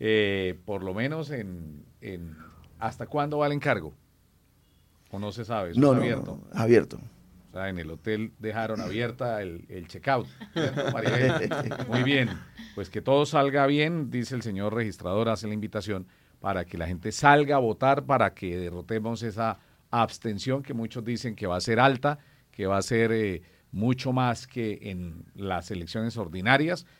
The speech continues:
Speaker 1: Es la invitación que hoy se hace desde la registraduría. Hoy habrá también un pronunciamiento. Vamos a estar allí con una de las periodistas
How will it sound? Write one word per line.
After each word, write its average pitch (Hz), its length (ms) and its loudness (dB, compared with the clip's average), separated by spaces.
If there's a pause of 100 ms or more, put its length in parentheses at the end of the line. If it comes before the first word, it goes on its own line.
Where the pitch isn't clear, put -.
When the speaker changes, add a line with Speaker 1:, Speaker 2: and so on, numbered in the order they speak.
(140)
Speaker 1:
Es 104 140 -4
la 110 60 -2
invitación 95 480 -6
que 107 100 -8
hoy 101 120 -4
se 101 140 -8
hace 98 220 -6
desde 87 220 -6
la 78 100 -8
registraduría. 85 720 -4 (320)
Hoy 110 240 2
habrá 120 340 4
también 107 300 -4
un 110 100 -4
pronunciamiento. 107 800 -6 (300)
Vamos 95 320 -4
a - 20 -8
estar 95 220 -6
allí 98 200 -4
con 95 200 -8
una 98 260 -4
de 82 160 -4
las 73 300 -12
periodistas 113 800 -4